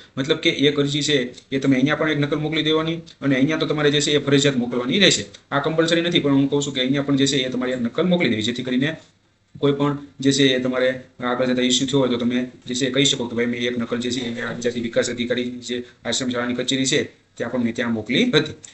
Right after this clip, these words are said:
તો આવી રીતે દોસ્તો જે છે, એ પગાર ધોરણ પણ તમને ખબર જ છે. અગાઉ આપણે કોઈ પણ આવી જગ્યાઓ બહાર પડે છે તો આપણે ચેનલ ઉપર, અ, જે છે, એ વીડિયોથી રજૂ કરીએ જ છીએ. તો ખાસ જે છે, એ ચેનલને તમે સબસ્ક્રાઇબ ન કરી હોય તો હજી સુધી, તો ખાસ વિનંતી છે કે ચેનલને સબસ્ક્રાઇબ કરો.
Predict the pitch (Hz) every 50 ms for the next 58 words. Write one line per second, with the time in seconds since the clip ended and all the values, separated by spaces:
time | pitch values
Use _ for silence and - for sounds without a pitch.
0 | _ - 175 170 143 151 160 165 160 165 147 147 151 151 - 160 165 165 - -
1 | - - - 139 147 143 151 151 143 143 143 135 143 143 139 139 147 139 143 139
2 | 139 143 143 139 135 139 139 143 143 139 - 143 139 139 139 - - - - -
3 | 123 135 131 127 127 131 135 127 127 131 135 131 139 131 127 127 120 123 123 131
4 | 127 120 123 123 120 123 120 123 123 123 123 123 120 123 127 123 123 123 123 120
5 | 120 123 123 123 131 131 131 - - _ _ _ 123 123 123 120 117 123 123 123
6 | 135 120 117 113 110 117 120 123 120 123 151 147 123 120 143 139 156 165 165 135
7 | - - 123 113 - 110 - 139 143 143 - - - _ - - - 127 135 131
8 | 143 139 127 117 123 123 123 127 127 127 127 135 135 131 131 123 123 123 - -
9 | 127 127 123 127 127 127 120 120 120 117 117 113 117 113 120 113 120 123 123 -
10 | - - - _ _ - 120 120 117 117 113 - 120 123 120 127 127 131 135 135
11 | 123 - 139 139 123 120 - 120 117 123 127 139 135 135 131 127 - - 156 156
12 | - 156 160 170 165 -